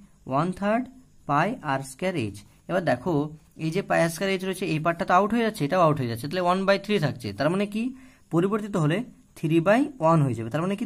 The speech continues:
three is to one হবে। ওকে, তাহলে আয়তনের অনুপাত কত? Three is to one। এটা হচ্ছে প্রবলেম সলভ। এবার দেখো basically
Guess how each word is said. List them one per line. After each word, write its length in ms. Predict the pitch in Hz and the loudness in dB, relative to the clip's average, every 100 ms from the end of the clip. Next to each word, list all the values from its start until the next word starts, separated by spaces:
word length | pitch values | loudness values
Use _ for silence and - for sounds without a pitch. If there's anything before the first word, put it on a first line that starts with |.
| - | -6
three 200 | 202 233 214 | -2 -2 -2
is 80 | - | -2
to 100 | 247 294 - - - - 139 170 | 0 0 -2 -14 -20 -4 4 6
one 140 | 170 123 | 6 2
হবে। 220 | 104 107 - - 139 | -4 -8 -14 -8 -6
ওকে, 180 | 147 240 - - | 0 -2 -2 -14
তাহলে 160 | - 127 | -4 -2
আয়তনের 180 | 123 131 | -2 -2
অনুপাত 200 | 143 151 165 | -6 -6 -4
কত? 120 | 185 277 - - - | 0 0 0 -16 -10
Three 160 | - 233 | -4 -2
is 60 | - - | -2 0
to 80 | 294 392 - - - 143 | 0 0 -14 -16 -2 2
one। 100 | 139 104 - - - | 2 0 -10 -14 -4
এটা 100 | 139 | -2
হচ্ছে 160 | 156 208 220 | -2 -2 0
প্রবলেম 280 | 214 214 208 | 2 0 2
সলভ। 180 | 226 208 - - - _ 180 | 2 2 -2 -20 -20 _ 2
এবার 140 | 208 151 | 4 4
দেখো 200 | 139 196 156 160 131 | 2 0 0 0 -2
basically 400 | 147 196 226 | -4 -2 -4